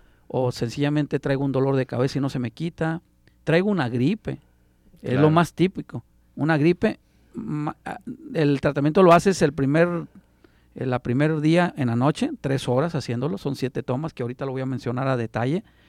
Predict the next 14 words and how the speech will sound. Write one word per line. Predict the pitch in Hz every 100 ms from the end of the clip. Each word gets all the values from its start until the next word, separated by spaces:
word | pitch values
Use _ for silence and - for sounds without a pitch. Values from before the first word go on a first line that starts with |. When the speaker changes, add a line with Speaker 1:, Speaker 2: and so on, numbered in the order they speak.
| - - -
Speaker 1:
Al | 120
día | 175
siguiente | 202 175 175
se | 175
me | 165
cortó | - 131 - 170 196
más | 165 147 151 156
del | 165 170
cincuenta, | - 143 - 123 120 127
como | 127 131
sesenta, | 127 139 139
setenta | - 135 135 135
por | 165 -
ciento. | - - -